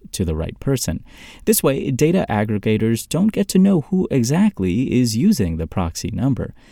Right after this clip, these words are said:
However, if a person is signing up for a service like Signal, Cloaked doesn't assign that number to anyone else for privacy reasons.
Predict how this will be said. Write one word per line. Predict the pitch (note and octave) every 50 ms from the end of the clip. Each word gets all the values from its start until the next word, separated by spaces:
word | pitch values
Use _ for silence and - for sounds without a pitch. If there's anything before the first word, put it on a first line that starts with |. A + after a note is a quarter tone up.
| - - -
However, | - - F2 D#2 E2+ D#2 - - C3+ C3
if | G2+ -
a | - F2+
person | - B2 A2+ G#2 - G#2+ G#2 G#2 - -
is | A2+ B2 B2+ -
signing | - - A2+ A2 G#2+ G2+ G2
up | G2 G#2 -
for | - F#2
a | F2
service | - - B2 A2+ G2+ A2+ A#2+ - -
like | - D#2+ D#2+ D#2 - - -
Signal, | - - - - A#2 F#2+ G2 F2 G2+ A#2+ - - - - - -
Cloaked | - - - F#2 F2+ E2+ - - - - G#2
doesn't | F2+ - G2+ D3+ C#3+ E3+ E3+ -
assign | - C#3 - - B2+ A#2+ A#2+ A#2+
that | A2 A2 A2 -
number | A#2 G2+ F2+ F2+ F#2+ F#2+ -
to | - - F#2+ E2+ - - G#2+
anyone | A2+ C3 D3+ D#3 D#3 D#3+
else | C#3 G2+ F#2 F#2 - - - -
for | - -
privacy | B2+ - - - G2+ F2 - E2+ - - F2
reasons. | - F2 F2+ E2+ - - - - - - -